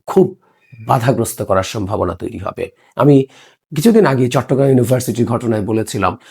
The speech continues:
যে ঘটনা যাই ঘটুক, প্রত্যেকটাকে কেন্দ্র করেই কোনো না কোনোভাবে বাংলাদেশে একটা অ্যানার্কি তৈরির চেষ্টা হবে, এক ধরনের মবক্রেসি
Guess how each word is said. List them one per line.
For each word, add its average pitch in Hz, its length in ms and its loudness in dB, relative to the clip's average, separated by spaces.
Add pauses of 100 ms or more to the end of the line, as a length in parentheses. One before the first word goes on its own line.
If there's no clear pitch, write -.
(220)
যে 143 100 2
ঘটনা 190 380 4 (180)
যাই 214 240 6
ঘটুক, 180 360 4
প্রত্যেকটাকে - 560 0
কেন্দ্র 147 360 4
করেই 139 680 2
কোনো 127 180 -2
না 131 100 0
কোনোভাবে 131 600 0
বাংলাদেশে 120 440 -4
একটা - 220 -10
অ্যানার্কি 120 420 -2
তৈরির 92 280 -4
চেষ্টা - 280 -8
হবে, 95 260 -4 (340)
এক 143 280 0
ধরনের 127 340 2
মবক্রেসি 135 880 2